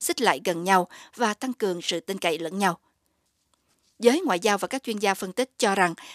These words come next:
Bắc Kinh đang hết sức chú ý tới việc hai nước Việt Nam và Philippines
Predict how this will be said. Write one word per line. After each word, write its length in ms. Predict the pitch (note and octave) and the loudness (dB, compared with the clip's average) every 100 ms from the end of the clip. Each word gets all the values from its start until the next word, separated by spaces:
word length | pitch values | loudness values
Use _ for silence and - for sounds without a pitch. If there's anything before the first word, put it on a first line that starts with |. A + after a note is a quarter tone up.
| - | -6
Bắc 180 | E4+ - | -4 0
Kinh 220 | B3 A#3 | -2 0
đang 140 | A#3+ A3+ | -4 -2
hết 100 | - | -2
sức 200 | D#4 - | -2 -4
chú 120 | C4 | -2
ý 200 | G#3+ D4 | -2 -2
tới 200 | C#4 C#4 | -4 0
việc 240 | G#3 E3+ - - - | 0 0 -6 -20 -6
hai 160 | B3+ | -2
nước 280 | A#3+ E4+ - | 0 -2 -4
Việt 160 | - G3+ | -6 -4
Nam 240 | G#3 G3 | -6 -4
và 100 | F3+ | -6
Philippines 580 | - G3+ F#3 G3+ F#3 | -4 -6 -2 0 0